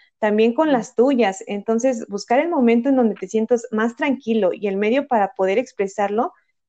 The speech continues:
Speaker 1: eh, a-, al docente a cargo de la educación es realmente hermoso, pero también <laughs> es realmente, pues, sutil y hay que ver la manera de hacerlo, ¿no? Y hay que tomar en
Speaker 2: Sí.
Speaker 1: cuenta esto para que el docente pueda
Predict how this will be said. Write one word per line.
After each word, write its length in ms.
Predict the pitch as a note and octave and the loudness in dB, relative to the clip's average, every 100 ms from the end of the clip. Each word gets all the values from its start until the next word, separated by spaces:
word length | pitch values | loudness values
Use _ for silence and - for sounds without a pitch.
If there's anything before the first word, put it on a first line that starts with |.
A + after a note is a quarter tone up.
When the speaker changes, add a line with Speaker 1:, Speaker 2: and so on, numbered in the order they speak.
| _ | _
Speaker 1:
eh, 200 | - G#3 | -6 -4
a-, 80 | G3+ | -4
al 260 | - G#3 G3 | -4 -2 -2
docente 380 | G#3 A3 A3+ | -2 -2 -2
a 80 | C4 | -2
cargo 540 | C4 G#3+ G#3+ A#3 A#3+ A#3+ | 0 -2 0 0 0 -2
de 80 | G#3+ | -2
la 80 | |
educación 600 | G3+ G3+ G#3 G3 A3 A#3 - | -2 -2 -6 -4 -4 -4 -4
es 260 | G#3 G#3 G#3+ | -6 -4 0
realmente 760 | A#3 A3 G#3+ - A#3 A#3 - - | 0 0 -4 0 2 4 0 -4
hermoso, 460 | G3 G3+ G3+ A#3 D#4+ | -8 -6 -4 -4 -4
pero 160 | A3 G3+ | -4 -4
también 460 | G3 F#3+ A#3+ C4 | -4 0 0 0
<laughs> 260 | - - A#3+ | -4 -20 -6
es 180 | A3 G#3+ | -4 0
realmente, 580 | A3 G#3+ G#3 G#3+ G#3+ - | 2 2 0 2 0 0
pues, 320 | - E3 E3+ _ _ _ _ _ | -2 -2 -4 _ _ _ _ _
sutil 440 | A3 G#3 G#3 A3 | -2 -2 -2 -2
y 180 | A#3+ G3 | 0 2
hay 140 | E3+ F#3+ | 2 2
que 140 | A3+ | 0
ver 320 | G3+ G3+ G#3+ - | 2 -2 -2 -2
la 160 | G#3+ | -2
manera 320 | G3 F3+ F#3+ | -2 -4 -4
de 80 | G3+ | -2
hacerlo, 380 | F3 G#3 F#3 F3 | -2 -2 -4 -2
¿no? 180 | F3 G3+ | -4 -2
Y 160 | A#3+ | -2
hay 120 | G3 F#3+ | -4 -4
que 120 | A3+ | -6
tomar 320 | A3 G3+ F#3+ | -6 -6 -4
en 120 | G#3 G#3 | -6 -8
Speaker 2:
Sí. 60 | |
Speaker 1:
cuenta 320 | F#3+ - G#3 | -10 -6 -4
esto 320 | G3+ - C4+ - _ _ _ | -4 -4 -8 -8 _ _ _
para 240 | G#3+ G3 | 0 0
que 160 | G3 F#3 | 0 0
el 80 | F#3 | 0
docente 480 | G3+ B3 A3 G#3 | 0 -2 -2 0
pueda 480 | A3+ G#3 G3 G3+ G3+ | -2 -2 -2 -2 -6